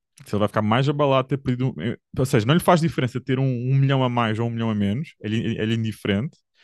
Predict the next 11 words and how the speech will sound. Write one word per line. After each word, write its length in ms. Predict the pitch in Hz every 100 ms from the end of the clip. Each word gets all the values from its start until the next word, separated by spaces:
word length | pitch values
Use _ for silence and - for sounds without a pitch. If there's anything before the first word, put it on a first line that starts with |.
| - - - _
mas 180 | - 127
se 120 | -
perder, 540 | - 143 123 127 170 214 _ _ _ _ _ _ _
vai 140 | 117 117
ficar 220 | 131 123
mais 200 | 113 139
afetado 600 | 156 160 143 127 131 151
do 80 | 151
que 60 | -
se 80 | -
ganhar 480 | 135 127 120 127